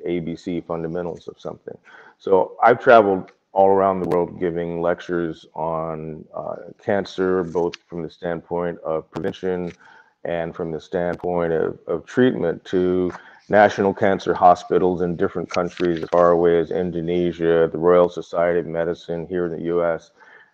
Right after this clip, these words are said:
And one of the things I found is much of the time the cancer surgeons and the oncologists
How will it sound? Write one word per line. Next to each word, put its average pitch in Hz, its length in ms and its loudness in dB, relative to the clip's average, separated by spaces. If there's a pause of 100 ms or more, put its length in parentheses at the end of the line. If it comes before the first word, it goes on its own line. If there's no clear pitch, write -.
And 95 120 -4
one 113 140 4
of 113 60 6
the 107 80 4
things 107 180 -2
I - 60 -4
found 104 340 2
is 82 100 -6
much 92 240 -6
of 90 60 -12
the 80 80 -8
time 85 300 -4
the 82 60 -6
cancer 90 440 -8
surgeons 85 460 -8
and 80 100 -10
the 82 40 -8
oncologists 82 920 -2